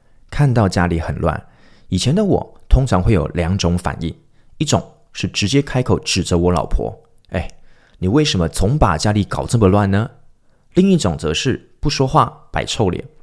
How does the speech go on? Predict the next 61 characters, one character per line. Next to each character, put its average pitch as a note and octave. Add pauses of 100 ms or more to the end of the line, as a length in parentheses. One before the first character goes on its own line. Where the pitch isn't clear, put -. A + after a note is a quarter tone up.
(280)
希 -
望 B2
对 E3+
方 D3
感 A#1
受 F2+
到 E2+
我 -
的 -
不 -
开 E2
心。 D#2+ (760)
但 A#2+
对 A2+
情 -
绪 E3+
有 C2
更 G#2
多 F#2
的 D#2+
认 A2+
识 G2+
还 -
有 E2+
学 D2
习 -
后， - (380)
现 B2
在 G#2
的 F2
我 - (180)
在 A2+
遇 F#2+
到 F2+
类 B2+
似 A#2
的 -
情 -
境 A2
时， - (400)
我 -
会 A2
用 A2
这 B2+
四 -
个 F2+
步 F2+
骤 E2
来 C#2+
回 -
应 E2+
我 C2
的 -
情 -
绪。 - (840)
在 C#3+
这 A3
个 C3+
例 B2
子 D2
里， C#2